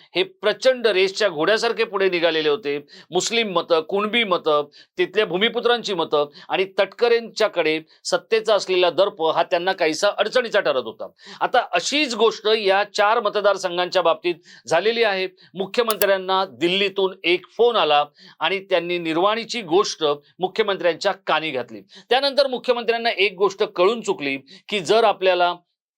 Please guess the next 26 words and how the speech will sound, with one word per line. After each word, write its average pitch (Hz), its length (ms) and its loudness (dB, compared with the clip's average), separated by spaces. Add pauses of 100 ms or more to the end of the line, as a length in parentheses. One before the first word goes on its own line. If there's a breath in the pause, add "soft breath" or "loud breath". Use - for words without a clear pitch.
(640)
पंचेचाळीस 208 680 0
पारची 214 480 0
मोहीम 180 340 0
पार 190 280 0
पडायची 165 640 -2
असेल 165 360 -2 (360 loud breath)
तर 196 120 4 (200)
आपल्यापेक्षा 180 1040 0 (300 soft breath)
दिल्लीतल्या 233 640 0
अदृश्य 190 440 -2
शक्तीवर 151 600 0 (220 soft breath)
आणि 170 160 0
तिथून 214 360 -4
आलेल्या 180 360 2
संदेशावर 180 720 0 (360 soft breath)
आपण 180 380 0
भर 202 200 0
द्यायला 147 280 2
हवा. 104 200 -2 (260 soft breath)
त्यामुळे 175 260 2
मुख्यमंत्र्यांनी 190 720 -2
लगोलग 190 440 2
या 196 160 2
तीन 208 320 -8
जागा 190 280 2
बदलल्या 220 460 0